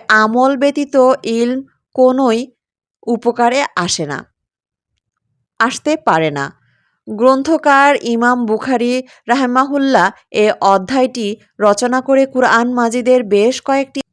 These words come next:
আয়াতের অংশবিশেষ এবং একাধিক বাণী উদ্ধৃত করে এ অধ্যায়ের সমাপ্তি টেনেছেন।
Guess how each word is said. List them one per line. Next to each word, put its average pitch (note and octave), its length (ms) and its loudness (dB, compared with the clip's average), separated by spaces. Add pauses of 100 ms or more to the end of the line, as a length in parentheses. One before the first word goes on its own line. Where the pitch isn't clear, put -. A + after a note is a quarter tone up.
(300)
আয়াতের A#3 420 4
অংশবিশেষ C4 840 0
এবং G3 360 -2
একাধিক B3 720 -2 (240)
বাণী G3 760 0
উদ্ধৃত G3+ 520 -4
করে A#3+ 520 0 (1160)
এ A#3 180 4 (260)
অধ্যায়ের A#3 500 0
সমাপ্তি F#3 460 -4
টেনেছেন। D3+ 560 -8